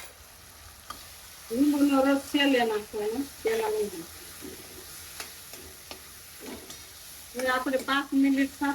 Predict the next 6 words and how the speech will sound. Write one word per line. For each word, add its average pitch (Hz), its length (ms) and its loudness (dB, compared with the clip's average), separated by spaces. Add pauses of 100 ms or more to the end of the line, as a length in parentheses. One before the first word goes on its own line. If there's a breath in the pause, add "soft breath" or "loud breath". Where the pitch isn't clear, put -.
ela 269 280 -2
vem. 302 340 4 (4000)
જો, 254 120 4 (100)
આપણે 269 380 2
આ 269 140 2
સરસ 285 420 0